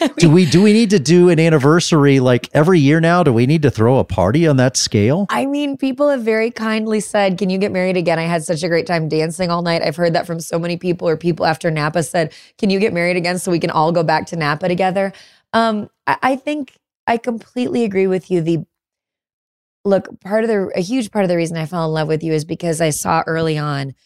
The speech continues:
Speaker 2: that to you, what was important in life was the people in it. And we did both of these weddings prioritizing people. In Napa, we wanted intimate time with family and friends. In Austin, we wanted a big blowout party with family and friends.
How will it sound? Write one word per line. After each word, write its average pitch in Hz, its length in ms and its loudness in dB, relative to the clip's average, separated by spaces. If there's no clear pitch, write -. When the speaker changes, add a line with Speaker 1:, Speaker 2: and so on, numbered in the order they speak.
Speaker 2:
that 170 200 -2
to - 160 -6
you, 175 380 0
what 156 160 0
was 151 140 -2
important 156 400 -4
in 147 80 -2
life 139 420 -6
was 151 160 -2
the 135 80 -8
people 147 320 -8
in - 120 -8
it. - 120 -14
And 160 420 0
we 190 200 0
did 190 280 -2
both 170 320 0
of 160 160 -2
these 160 260 0
weddings 143 520 -2
prioritizing 156 800 0
people. - 380 -6
In 160 200 -4
Napa, 160 320 -2
we 170 140 0
wanted 147 300 -4
intimate 170 420 -4
time 156 240 -6
with 147 140 -4
family 147 340 -6
and 139 120 -8
friends. 175 500 -4
In 170 180 -2
Austin, 165 400 0
we 156 100 0
wanted 143 240 -2
a 139 60 0
big 143 280 -2
blowout 147 420 0
party 202 380 0
with 185 140 -2
family 170 340 -2
and 165 120 -6
friends. 156 440 -4